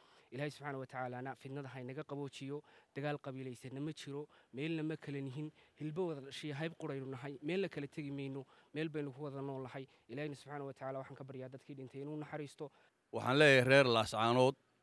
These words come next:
Speaker 2: iyo ehelka halkaa jooga iyo dhul bahanteba, walaalayaal, arrinta ha la dejiyo.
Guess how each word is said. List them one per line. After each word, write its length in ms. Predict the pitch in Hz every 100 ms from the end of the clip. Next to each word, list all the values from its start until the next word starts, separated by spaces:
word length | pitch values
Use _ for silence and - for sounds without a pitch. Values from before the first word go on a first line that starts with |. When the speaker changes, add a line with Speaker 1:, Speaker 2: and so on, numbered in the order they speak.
| _ _ _ _ _ _ _ _ _ _ _ _ _
Speaker 2:
iyo 360 | 113 110 120 135
ehelka 360 | 143 127 113 123
halkaa 360 | 131 127 120
jooga 520 | 110 - 110 110 120 - _ _ _ _
iyo 720 | 110 113 120 123 127 131 127 - _ -
dhul 200 | 135 135
bahanteba, 720 | 117 117 127 113 156 123 98 - _ _ _ _ _ _ _ _ _ _ _ _ _ _ _ _ _ _
walaalayaal, 460 | 131 139 131 123 123
arrinta 320 | 123 131 135
ha 80 | 143
la 120 | 147
dejiyo. 460 | 113 - - 87